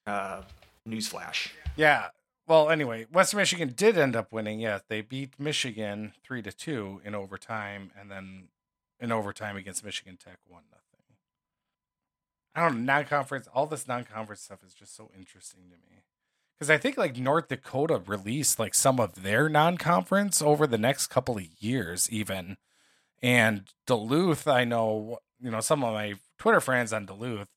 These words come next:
Speaker 2: they are always upset because they're like, "I can never plan road trips or whatnot 'cause you never know who is, who's their non-conference opponents until, like, the, I think they even released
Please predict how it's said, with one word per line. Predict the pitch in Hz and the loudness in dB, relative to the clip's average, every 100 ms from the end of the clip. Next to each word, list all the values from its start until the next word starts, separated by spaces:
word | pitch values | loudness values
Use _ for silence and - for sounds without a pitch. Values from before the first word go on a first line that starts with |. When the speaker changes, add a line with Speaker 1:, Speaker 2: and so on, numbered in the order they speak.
| _ | _
Speaker 2:
they | 120 147 135 | -2 0 2
are | 113 104 98 | 0 -2 -4
always | 104 98 98 | -6 -6 -8
upset | 92 - 101 - | -8 -6 -6 -8
because | 95 98 92 | -8 -8 -4
they're | 104 | -4
like, | 98 90 - _ _ _ _ _ 123 | -4 -8 -12 _ _ _ _ _ -4
"I | |
can | 113 120 | 0 0
never | 104 | 0
plan | - 127 113 | -2 0 0
road | 98 107 | 2 0
trips | - 101 - | 0 -2 -2
or | |
whatnot | 101 90 98 95 | -2 -2 -4 -4
'cause | 101 | -8
you | 101 | -4
never | 98 95 | -4 -4
know | 95 92 | -4 -6
who | 98 95 | -6 -8
is, | 90 90 - - - - _ 113 | -8 -6 -4 -4 -6 -12 _ -14
who's | 110 98 | -10 -10
their | 95 95 | -12 -12
non-conference | 95 90 - 101 95 90 87 90 | -10 -10 -8 -6 -6 -8 -12 -12
opponents | - 95 90 87 | -8 -8 -8 -10
until, | 90 - 92 85 85 _ _ _ _ _ _ _ _ _ _ - | -12 -6 -6 -6 -10 _ _ _ _ _ _ _ _ _ _ -4
like, | 107 - _ _ _ _ _ _ | -4 -4 _ _ _ _ _ _
the, | 123 - | -8 -8
I | 120 123 | -6 -4
think | 147 | -4
they | 120 110 | -2 -2
even | 110 92 | -4 -6
released | 90 98 104 - | -14 -14 -6 -4